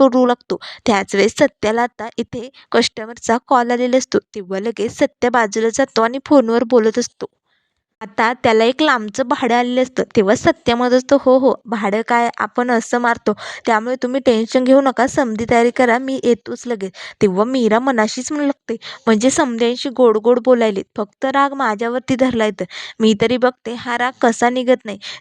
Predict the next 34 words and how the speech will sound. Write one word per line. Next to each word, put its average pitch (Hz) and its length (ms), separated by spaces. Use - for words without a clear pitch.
त्याच 202 360
वेळेस 214 300
आता 226 300
इथे 247 300
निरूपा 233 500
लगेच 240 420
देविकाला 226 540
म्हणू 269 160
लागते, 254 320
"देविका, 208 500
घे, 208 220
घे, 214 180
बिस्किट 233 380
खा 233 200
बाई 254 160
पटकन." 262 480
तेव्हा 202 180
पंकज 208 500
आता 220 240
इथे 233 240
मोबाईल 220 420
बघत 240 300
असतो, 208 260
तेव्हा 226 240
देविका 247 480
म्हणू 294 180
लागते, 226 300
"पंकज, 240 540
जरा 220 240
वेळ 240 160
मोबाईल 247 380
ठेवून 247 320
देणार 269 300
आहे." 202 120